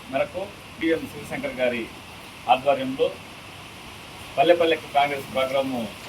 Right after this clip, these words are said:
చేస్తా ఉన్నాము. పల్లెల్లో ముఖ్యంగా సమస్యలు ఏమైతే ఉన్నాయంటే డ్రైనేజీ వ్యవస్థ, మౌలిక సదుపాయాలు పూర్తిగా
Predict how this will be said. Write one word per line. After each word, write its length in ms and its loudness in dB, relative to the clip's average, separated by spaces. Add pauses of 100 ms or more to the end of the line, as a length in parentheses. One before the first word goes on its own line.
చేస్తా 340 -2
ఉన్నాము. 320 0 (880)
పల్లెల్లో 440 6
ముఖ్యంగా 320 2 (120)
సమస్యలు 360 2
ఏమైతే 360 2
ఉన్నాయంటే 440 4 (320)
డ్రైనేజీ 520 8
వ్యవస్థ, 280 4 (160)
మౌలిక 320 6
సదుపాయాలు 460 0
పూర్తిగా 380 -2